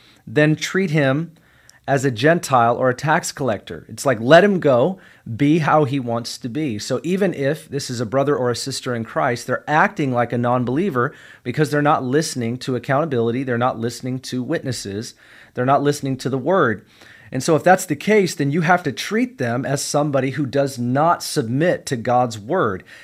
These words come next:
And therefore, they don't have influence in the church. Their influence is removed. And the way that you interact with them has to be to pursue their heart. And I just want to bring this up because when you think about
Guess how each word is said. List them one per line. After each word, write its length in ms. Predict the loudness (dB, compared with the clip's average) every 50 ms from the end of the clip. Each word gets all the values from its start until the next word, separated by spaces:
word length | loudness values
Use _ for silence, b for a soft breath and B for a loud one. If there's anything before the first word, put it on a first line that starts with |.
| B B B
And 160 | -2 0 2
therefore, 640 | 4 4 4 4 2 -4 -4 -2 0 0 0 0
they 140 | 0 -2 0
don't 180 | 0 0 -2 -2
have 260 | -2 -4 -4 -4 -8 _ _ _ _
influence 520 | -4 -2 -2 -2 -2 -2 -2 -2 -2 -4 -4
in 60 | -6
the 80 | -6 -6
church. 480 | -6 -6 -6 -6 -6 -6 -10 -10 -6
Their 120 | -6 -4 -2
influence 500 | -2 -4 -4 -4 -4 -4 -4 -4 -4 -6
is 140 | -6 -4
removed. 640 | -4 -2 -2 0 0 0 0 0 -2 -4 -6 -14 -20 b b b b b b b b b b b
And 160 | -2 -2 0
the 80 | 0 0
way 360 | 0 2 2 4 4 4 4
that 160 | 2 -2 -2
you 120 | -2 -4 -4
interact 480 | -2 0 2 4 4 4 4 2 0
with 140 | -6 -8 -4
them 160 | -4 -4 -2
has 300 | -2 0 0 0 0 -2 -2
to 80 | -4
be 120 | -4 -2 -4
to 60 | -4
pursue 500 | -4 -4 -4 -4 -4 -4 -2 -2 0 0
their 160 | 2 0 0
heart. 600 | -2 -6 -6 0 4 4 4 4 2 -2 -8 -16 B B B B B B B B B B B 4
And 80 | 4
I 60 | 6
just 240 | 6 4 0 0 2
want 140 | 4 4 4
to 80 | 4 2
bring 420 | 0 0 2 2 4 4 2 2
this 280 | 2 2 0 0 -4 -4 _ 4
up 200 | 4 4 2 0
because 580 | -4 -4 -2 0 2 2 2 2 0 -6 -12 b b b b b b
when 240 | 0 2 2 4 4
you 100 | 2 0
think 400 | -2 -2 0 0 2 2 2 2
about 520 | 2 4 4 4 6 4 2 2 -2